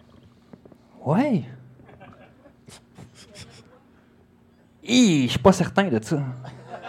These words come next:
Pas certain que j'ai payé des impôts toute ma vie pour pouvoir en, en recevoir quand j'en ai besoin. Pas certain de ça.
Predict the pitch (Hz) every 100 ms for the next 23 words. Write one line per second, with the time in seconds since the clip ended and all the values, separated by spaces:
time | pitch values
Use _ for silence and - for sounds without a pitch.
0 | - - - - - - - - 226 208
1 | 202 - 240 220 135 139 135 135 156 160
2 | 131 135 135 131 165 160 156 147 135 127
3 | 165 165 127 127 123 127 135 131 123 123
4 | - 127 127 120 - - 117 131 135 135
5 | 123 110 117 117 113 110 113 123 135 -
6 | - - - _ - 151 127 131 - 123
7 | 110 107 -